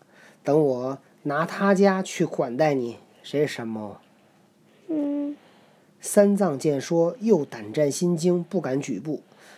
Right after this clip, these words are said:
Speaker 1: 那太保执了钢叉，拽开步迎将上去，只见一只什么？山猫是什么？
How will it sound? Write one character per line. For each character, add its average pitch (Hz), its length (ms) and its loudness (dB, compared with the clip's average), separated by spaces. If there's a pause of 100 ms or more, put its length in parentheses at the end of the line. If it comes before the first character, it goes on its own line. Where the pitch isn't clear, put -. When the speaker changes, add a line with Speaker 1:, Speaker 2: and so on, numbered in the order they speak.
(120)
Speaker 1:
那 160 200 0
太 151 300 -2
保 120 340 -6
执 170 200 4
了 208 120 6
钢 196 240 2
叉， 190 320 -2 (1700)
拽 175 240 4
开 185 200 2
步 170 400 -4
迎 156 280 2
将 196 220 2
上 156 240 -4
去， 117 260 -6
只 135 200 -2
见 190 280 6
一 175 80 -2
只 196 360 4 (340)
什 - 180 -10
么？ 117 120 -8 (680)
山 - 220 -6
猫 160 220 0
是 143 60 -6
什 117 120 -12
么？ 110 100 -14